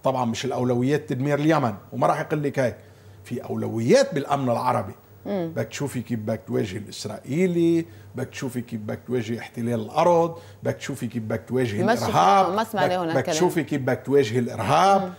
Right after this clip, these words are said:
Speaker 1: لحظة، اليوم، اليوم بعثوا الإرهاب على سوريا، ارتد عليهم الإرهاب امبارح. شفتي شو صار بالسعودية؟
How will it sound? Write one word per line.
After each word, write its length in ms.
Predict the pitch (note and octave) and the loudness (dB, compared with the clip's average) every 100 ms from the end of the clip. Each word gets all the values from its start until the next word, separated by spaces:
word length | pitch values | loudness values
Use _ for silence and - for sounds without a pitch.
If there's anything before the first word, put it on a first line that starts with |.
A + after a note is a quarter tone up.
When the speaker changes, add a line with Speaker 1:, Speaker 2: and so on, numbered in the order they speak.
| - - | -14 -4
Speaker 1:
لحظة، 320 | D#3 F3 F3+ | -4 0 0
اليوم، 400 | D3 C3+ C3+ A#2 - - | 2 4 2 0 -4 -8
اليوم 400 | A#2+ C3+ C#3 B2 | 2 4 4 4
بعثوا 360 | C#3+ E3+ D#3+ D3 | 2 2 2 0
الإرهاب 400 | C#3+ A#2+ D3+ - | 0 2 2 2
على 120 | A#2+ | -2
سوريا، 380 | - E3+ D3+ B2 | -2 -2 0 0
ارتد 360 | A2 D3 C#3 | 2 0 0
عليهم 300 | A#2+ C#3+ A3 | 0 2 4
الإرهاب 260 | G3+ D3 C#3+ | 2 0 0
امبارح. 320 | B2 A#2+ A2 | 0 0 -2
شفتي 300 | - G#3 B3+ | -4 -6 -4
شو 160 | - - | -4 0
صار 160 | F#3 | 0
بالسعودية؟ 600 | D3+ C3+ - C#3 C#3 B2 | 0 -6 -4 -2 0 0